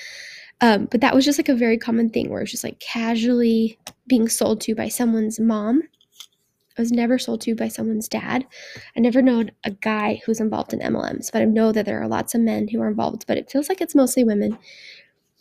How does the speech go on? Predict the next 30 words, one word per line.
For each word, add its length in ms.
Other 240
funny 540
memory 320
that 140
popped 300
up 200
when 320
I 100
read 200
this 180
article, 540
uh, 100
this 160
interview 600
with 160
Meg 240
Conley 420
and, 140
and 240
Anne 500
Helen 380
Peterson 500
was 180
that 260
with 160
this, 440
you 160
know, 220
like, 180
recognizing, 800